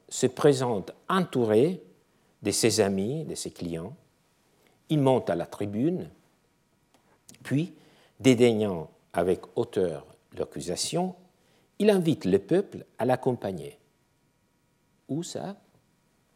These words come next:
C'était le jour anniversaire de la bataille de Zama, et Scipion propose de monter au temple de la Triade capitoline. Vous voyez ici une maquette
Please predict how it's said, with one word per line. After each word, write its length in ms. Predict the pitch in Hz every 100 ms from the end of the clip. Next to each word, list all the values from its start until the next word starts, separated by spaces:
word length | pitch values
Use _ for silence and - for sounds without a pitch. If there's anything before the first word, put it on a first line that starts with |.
| _ _
C'était 340 | - 120 -
le 120 | 113 101
jour 380 | 107 180 175
anniversaire 800 | 101 95 101 110 - - 175 170 87
de 100 | 92
la 120 | 98
bataille 440 | 98 95 - 139 113
de 140 | 95
Zama, 520 | 90 90 101 85 76 - _ _ _ _ _ -
et 80 |
Scipion 500 | 90 - 107 - 156
propose 540 | 156 - 110 - 107 90
de 100 | 92
monter 580 | 95 104 104 104 87 -
au 100 | 101
temple 680 | - 101 98 80 - 85 82
de 80 | -
la 120 | 82
Triade 500 | - 92 92 82 78
capitoline. 760 | - 87 78 87 90 135 170 165 _ _ _ _ _ _ -
Vous 100 | -
voyez 320 | 71 76 71
ici 240 | 67 - 65
une 140 | 67
maquette 560 | 64 - 110 110 -